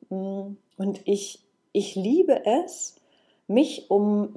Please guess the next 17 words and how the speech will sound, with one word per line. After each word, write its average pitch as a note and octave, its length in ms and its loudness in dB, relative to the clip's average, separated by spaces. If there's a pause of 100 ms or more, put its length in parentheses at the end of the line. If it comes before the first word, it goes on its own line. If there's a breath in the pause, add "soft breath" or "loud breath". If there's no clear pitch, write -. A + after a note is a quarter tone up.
meine F#3+ 340 0
Fitness B3 800 -2
und G#3 180 -4
meine F#3+ 260 -2
Gesundheit E3 680 -2
zu - 160 -16
kümmern. - 500 -14 (500)
<clears throat> - 440 -4 (640)
Zumindest D#3+ 640 -8 (340)
fast - 400 -6
immer. - 220 -14 (1400 soft breath)
So, - 280 -12
mit F3+ 200 -8
Bewegung, G3 800 6
mit D#3+ 200 -4
gesunden F3+ 420 0
Rezepten, F#3 1200 -4